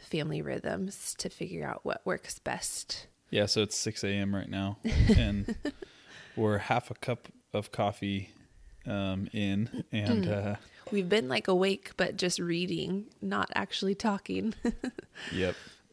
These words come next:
Speaker 1: But, um, anyways, so my,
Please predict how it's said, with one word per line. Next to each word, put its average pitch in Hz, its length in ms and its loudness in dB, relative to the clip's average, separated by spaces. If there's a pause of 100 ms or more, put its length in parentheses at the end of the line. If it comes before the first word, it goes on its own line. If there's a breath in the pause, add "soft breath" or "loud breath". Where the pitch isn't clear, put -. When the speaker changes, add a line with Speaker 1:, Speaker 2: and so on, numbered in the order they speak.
(120)
Speaker 1:
But, - 320 4
um, 175 440 2 (720)
anyways, 214 560 4
so 190 340 6 (920 loud breath)
my, 202 760 4